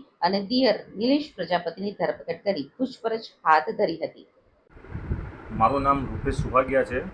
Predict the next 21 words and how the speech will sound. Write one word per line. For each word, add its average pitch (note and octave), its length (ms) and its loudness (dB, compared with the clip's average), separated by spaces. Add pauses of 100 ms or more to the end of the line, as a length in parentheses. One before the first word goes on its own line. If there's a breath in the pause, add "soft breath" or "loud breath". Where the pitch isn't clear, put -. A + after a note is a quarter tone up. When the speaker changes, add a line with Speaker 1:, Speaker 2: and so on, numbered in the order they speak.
(160)
Speaker 2:
હું B2 180 -6
બાપુનગર B2+ 460 2
ખાતે B2 300 -2
સોમનાથ B2 360 -4
સોસાયટીમાં A2 460 -4
રહું A2+ 240 0
છું. G2+ 160 -10 (300)
મારી G#2+ 260 2
સોસાયટીમાં B2 1000 -2
અમિત C3 240 -4
પ્રજાપતિ B2+ 440 0
કરીને B2+ 220 -6
વ્યક્તિ A2 280 -6
રહે A#2 160 4
છે, C3 140 -4
તેમના A#2+ 240 -4
પિતાનું A#2+ 380 -6
નામ A#2+ 140 -4
ડાયાભાઈ G#2+ 320 2
પ્રજાપતિ G2+ 580 -4
છે. F#2+ 200 -8